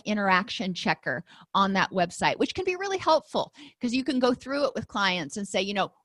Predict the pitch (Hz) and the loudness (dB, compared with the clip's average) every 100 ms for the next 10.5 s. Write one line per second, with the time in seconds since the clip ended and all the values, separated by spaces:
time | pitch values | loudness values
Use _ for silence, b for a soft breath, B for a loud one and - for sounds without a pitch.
0 | _ - 175 277 311 302 - - 247 277 | _ -6 2 2 2 -2 -2 0 2 2
1 | 247 247 180 190 180 170 - 170 170 - | -2 -2 -4 -4 -6 -6 -2 -2 -2 -4
2 | 170 170 139 175 214 - 220 208 202 208 | -6 -6 -6 -4 -4 -4 -2 2 2 2
3 | 214 175 - 214 196 202 190 - 202 202 | 0 -4 -6 -4 -4 -4 -8 -8 -2 -2
4 | 160 - 175 _ _ - 202 196 - 214 | -2 -6 -12 _ _ 2 2 2 -2 -6
5 | 202 196 220 208 214 156 147 - b b | -4 0 0 0 0 0 0 -4 b b
6 | - 240 302 330 330 349 311 - 226 240 | 2 6 6 4 0 -2 -4 -2 0 2
7 | 247 - 254 254 226 233 214 226 214 - | 2 0 -2 -2 -2 -2 0 -2 -4 -6
8 | - 180 220 - _ - 180 190 190 175 | 2 6 6 4 _ -2 -2 -2 -2 -2
9 | 156 160 175 175 - 302 - B B 247 | -2 -4 -6 -6 -2 -4 -4 B B -2
10 | 233 226 247 254 240 | 0 2 2 0 -2